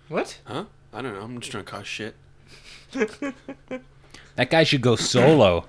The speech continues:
Speaker 3: the guitar player. He should just, he should just start his own solo album.
Speaker 1: <laughs>
Speaker 3: Call himself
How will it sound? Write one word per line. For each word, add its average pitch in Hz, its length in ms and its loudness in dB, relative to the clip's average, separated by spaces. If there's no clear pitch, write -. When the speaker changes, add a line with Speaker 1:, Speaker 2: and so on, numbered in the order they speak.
Speaker 3:
the 107 80 -8
guitar 120 400 6
player. 87 460 2
He 113 120 -4
should 120 180 -2
just, 117 320 -4
he 143 120 4
should 131 140 0
just 131 200 0
start 131 260 4
his 110 100 2
own 123 220 4
solo 120 540 2
album. 92 500 2
Speaker 1:
<laughs> - 720 -12
Speaker 3:
Call 107 180 -2
himself 104 440 0